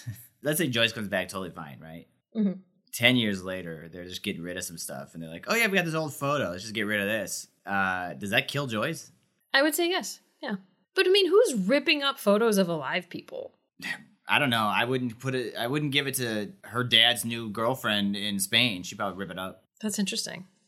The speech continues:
Speaker 2: So, Brian, do you think this is a good episode?
Speaker 1: Yeah, I think it was a good episode. I think it was flawed specifically because of that demon. The show always needs to be like,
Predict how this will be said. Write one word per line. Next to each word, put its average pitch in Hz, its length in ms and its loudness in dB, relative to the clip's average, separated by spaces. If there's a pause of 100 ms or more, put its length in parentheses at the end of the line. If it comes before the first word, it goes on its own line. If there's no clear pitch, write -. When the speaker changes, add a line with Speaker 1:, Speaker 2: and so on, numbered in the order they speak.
(360)
Speaker 2:
So, 294 360 4
Brian, 359 260 0
do 226 40 0
you 233 60 -2
think 247 180 -10
this 247 120 -12
is - 60 -6
a 247 60 -8
good 240 120 -2
episode? 311 280 -6 (580)
Speaker 1:
Yeah, 254 160 6
I 254 40 4
think 277 140 -2
it - 20 -2
was 254 80 -2
a 196 60 0
good 151 120 0
episode. 131 460 0
I 156 80 0
think 269 280 -6
it 233 120 -10
was 226 160 -2
flawed 127 500 4
specifically 151 800 -2
because 117 380 0
of 104 120 -6
that 95 200 -2
demon. 95 480 -4
The 175 100 0
show 214 540 0
always 160 580 4
needs 135 480 4
to 101 80 -8
be 104 100 -2
like, 92 360 -2